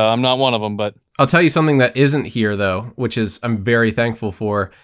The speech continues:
Speaker 2: is in Texas we had cedar.
Speaker 1: Ooh.
Speaker 2: I don't know if you've ever, like, experienced cedar, but it's, it's probably the worst that you could possibly <laughs> think of. It's like every day you'd see the weather report and the cedar was off the chart.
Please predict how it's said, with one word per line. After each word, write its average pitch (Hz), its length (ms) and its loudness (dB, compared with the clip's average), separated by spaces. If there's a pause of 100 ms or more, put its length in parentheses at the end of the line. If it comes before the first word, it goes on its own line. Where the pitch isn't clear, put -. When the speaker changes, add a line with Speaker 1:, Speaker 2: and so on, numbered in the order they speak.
(160)
Speaker 2:
is 117 240 2
in 113 160 -2
Texas 127 420 0
we 127 100 -2
had 104 200 -2
cedar. 139 560 -2 (840)
Speaker 1:
Ooh. 101 320 -8 (340)
Speaker 2:
I 117 80 4
don't 123 140 4
know 120 140 2
if 113 80 -2
you've 117 120 0
ever, 113 300 0
like, 101 320 -4 (120)
experienced 110 720 0
cedar, 117 360 -2
but 110 460 -2
it's, 123 420 -4
it's 120 160 -4
probably 120 300 2
the 104 120 -2
worst 107 300 -2
that 107 80 -6
you 98 60 -8
could 107 100 -8
possibly 107 420 -2
<laughs> - 300 -6 (480)
think 143 240 4
of. 127 320 4 (240)
It's 156 160 2
like 156 160 4
every 156 240 4
day 143 160 6
you'd 135 200 4
see 139 100 0
the 131 120 2
weather 120 240 4
report 117 380 2
and 117 160 -2
the 113 60 0
cedar 123 380 0
was 113 140 0
off 117 260 0
the 123 60 -6
chart. 113 440 0